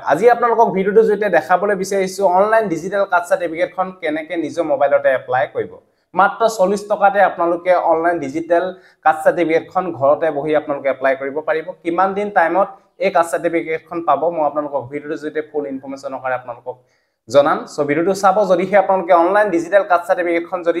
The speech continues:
আপোনালোকে নিজৰ মোবাইলতে ঘৰতে যদি বহি apply কৰিম বুলি ভাবিছে, তেতিয়াহ'লে আপোনালোকৰ কাৰণে ভিডিঅ'টো বহুত important। চ' ভিডিঅ'টো সম্পূৰ্ণৰূপে চাই থাকিব। আৰু যদিহে আপোনালোকে আমাৰ চেনেললৈ প্ৰথমবাৰ কাৰণে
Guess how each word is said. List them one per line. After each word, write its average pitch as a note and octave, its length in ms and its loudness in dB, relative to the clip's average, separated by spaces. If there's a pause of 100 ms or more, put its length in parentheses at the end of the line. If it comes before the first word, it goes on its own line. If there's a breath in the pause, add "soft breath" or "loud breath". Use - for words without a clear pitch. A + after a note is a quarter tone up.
আপোনালোকে E3 380 -6
নিজৰ D#3 240 2 (100)
মোবাইলতে F#3 360 2 (120)
ঘৰতে D#3+ 240 4 (100)
যদি D#3+ 120 -6 (100)
বহি D3+ 140 -8 (100)
apply D#3 260 -2
কৰিম D3 240 -6
বুলি D3 120 -2 (120)
ভাবিছে, D3 340 -2 (420 soft breath)
তেতিয়াহ'লে E3+ 340 4
আপোনালোকৰ D#3 380 -4
কাৰণে D#3 300 4
ভিডিঅ'টো D3 300 -8
বহুত D3 240 -2
important। E3+ 400 -4
চ' D3 100 -6
ভিডিঅ'টো C#3 280 -10
সম্পূৰ্ণৰূপে C#3+ 460 -8
চাই D3 140 -2
থাকিব। D#3 260 -14
আৰু D3 160 0
যদিহে A#2+ 320 -10
আপোনালোকে C#3 340 -8
আমাৰ C#3 120 -6 (120)
চেনেললৈ B2+ 480 -4
প্ৰথমবাৰ B2+ 360 -6
কাৰণে B2+ 200 -2